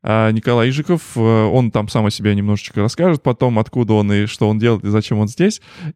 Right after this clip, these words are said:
И вообще, собственно, прекрасно, что все мы здесь сегодня собрались. Может быть, ещё кто-то подтянется из наших, э, постоялых, но начнём мы, пожалуй, вот в таком, э, составчике, да? То есть, ребята, как оно, как оно вообще,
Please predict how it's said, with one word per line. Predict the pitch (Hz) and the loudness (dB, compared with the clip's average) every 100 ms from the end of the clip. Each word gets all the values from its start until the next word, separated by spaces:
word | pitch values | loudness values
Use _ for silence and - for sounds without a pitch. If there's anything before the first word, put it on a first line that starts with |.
| - | -2
И | 123 127 127 127 123 120 | 2 4 4 4 2 2
вообще, | 113 110 156 151 | 0 -2 0 -2
собственно, | 127 - 117 - 110 107 | -2 -2 -2 0 0 0
прекрасно, | - 107 123 135 - | -2 -4 0 -2 -2
что | 120 120 107 - | -2 0 0 -2
все | - | -4
мы | 110 104 | -2 -2
здесь | 104 | -4
сегодня | - 104 101 | -2 -4 -4
собрались. | - 101 113 160 - - - | -6 -2 0 -2 -4 -14 -2
Может | 170 180 143 | 2 2 2
быть, | 139 135 | 0 0
ещё | 143 - - 139 | -4 -2 0 0
кто-то | - 135 113 | 2 0 0
подтянется | - 113 - 127 104 98 107 | -2 -2 0 -2 0 -4 -6
из | 104 | -2
наших, | 107 - 98 | -2 -2 -8
э, | - 104 | -2 -2
постоялых, | - 107 123 175 214 151 - - - | -2 -4 -2 0 0 -2 -6 -16 -2
но | 208 110 | 0 2
начнём | 131 139 151 165 | 0 -2 -2 0
мы, | 127 | 0
пожалуй, | 117 117 131 117 107 | 0 0 2 2 0
вот | 101 | -2
в | - - | -10 -6
таком, | 113 120 104 101 | 0 0 2 0
э, | 95 | -2
составчике, | 95 110 - 190 - - 117 | -2 -2 0 0 0 -4 -2
да? | 98 127 127 | 2 0 0
То | - | -4
есть, | 104 - | -6 -4
ребята, | 104 107 90 | -2 0 -2
как | - 107 - | -2 -4 -2
оно, | 92 101 - | -4 -4 -2
как | 123 110 | -2 0
оно | 95 | -2
вообще, | 101 - 98 | -2 -2 -6